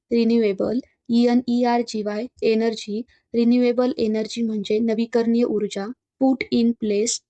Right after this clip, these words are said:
म्हणजे अंमलात आणणे, क्लायमेट गव्हर्नन्स, सीएलआयएमएटीई, क्लायमेट, जीओव्हीईआरएनएएनसीई, गव्हर्नन्स, क्लायमेट गव्हर्नन्स म्हणजे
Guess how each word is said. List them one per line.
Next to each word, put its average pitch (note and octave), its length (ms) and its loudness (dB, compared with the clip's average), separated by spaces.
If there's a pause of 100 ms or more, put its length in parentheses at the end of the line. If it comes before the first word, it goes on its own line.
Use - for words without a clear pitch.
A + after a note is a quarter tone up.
म्हणजे A#3 360 0
अंमलात G#3+ 460 -2
आणणे, A3 420 0 (340)
क्लायमेट B3 420 2 (100)
गव्हर्नन्स, G#3+ 720 -2 (320)
सीएलआयएमएटीई, A#3+ 1500 -2 (280)
क्लायमेट, G#3 440 -4 (320)
जीओव्हीईआरएनएएनसीई, A#3 2250 -2 (340)
गव्हर्नन्स, A3 680 0 (320)
क्लायमेट A#3+ 480 0
गव्हर्नन्स B3 540 -2
म्हणजे G#3+ 360 -6